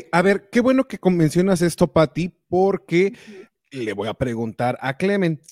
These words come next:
Speaker 1: No nada más es para la gente en-, enferma, digamos, y no nada más es para la, las personas que están, eh, en una terapia psicológica o psiquiátrica.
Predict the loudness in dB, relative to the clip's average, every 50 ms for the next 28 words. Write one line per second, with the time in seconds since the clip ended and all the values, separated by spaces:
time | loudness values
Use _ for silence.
0 | _ _ _ _ _ _ _ _ _ _ _ _ _ _ _ _ 2 4 4 6
1 | 6 6 4 4 2 0 -2 0 2 2 2 2 0 0 -2 -2 0 0 -2 -2
2 | -2 -2 0 0 0 0 -2 0 0 2 2 2 0 -2 -2 -2 -4 -2 0 0
3 | 0 0 0 -2 -4 -6 -4 -2 0 0 0 0 0 0 0 -2 -2 -4 -8 -10
4 | -6 -4 -2 0 0 0 0 -2 0 0 0 -2 -2 -4 -4 -4 -4 -4 -4 -6
5 | -8 -10 -10 -8 -6 -4 -4 -4 -6 -6 -10 -12 -8 -4 -4 -2 -2 -4 -6 -8
6 | _ -8 -4 -2 -2 0 -2 -2 -2 -4 -4 -6 -4 -4 -2 -2 -2 -2 -2 -4
7 | -4 -4 -4 -4 -4 -4 -6 -8 -6 -8 -8 -6 -4 -4 -4 -4 -6 -10 -10 -8
8 | -8 -6 -6 -8 -10 -12 -12 -4 -2 -2 -2 -2 -6 -10 -8 -8 -10